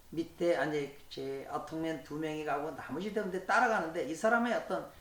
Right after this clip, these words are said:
그 어택을 잡는데 우리가 못 따라가고 그거 하게 되면 어택이 계속 틀어지죠. 힘에 의해 가지고.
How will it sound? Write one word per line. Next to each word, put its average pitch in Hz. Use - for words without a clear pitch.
그 151
어택을 196
잡는데 180
우리가 160
못 127
따라가고 151
그거 160
하게 147
되면 151
어택이 240
계속 -
틀어지죠. 269
힘에 277
의해 170
가지고. -